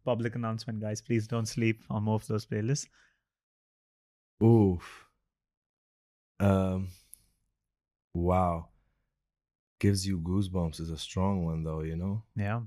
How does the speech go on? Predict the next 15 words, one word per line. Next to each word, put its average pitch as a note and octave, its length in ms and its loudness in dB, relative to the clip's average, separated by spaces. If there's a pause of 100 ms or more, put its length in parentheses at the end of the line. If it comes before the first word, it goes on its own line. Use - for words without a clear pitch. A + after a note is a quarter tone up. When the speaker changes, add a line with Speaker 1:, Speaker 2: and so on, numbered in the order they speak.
(320)
Speaker 1:
Maybe, D3 320 8
uh, - 120 -4
because A#2+ 320 0
I A#2 100 6
know B2 100 0
you C3+ 160 4
grew A#2 200 6
up A#2+ 80 4
on B2 100 0
nineties G#2+ 420 2
R G2 160 2
and F#2+ 140 -4
B, G2+ 140 -6
so G2+ 240 -6
Speaker 2:
Mm. G2 240 6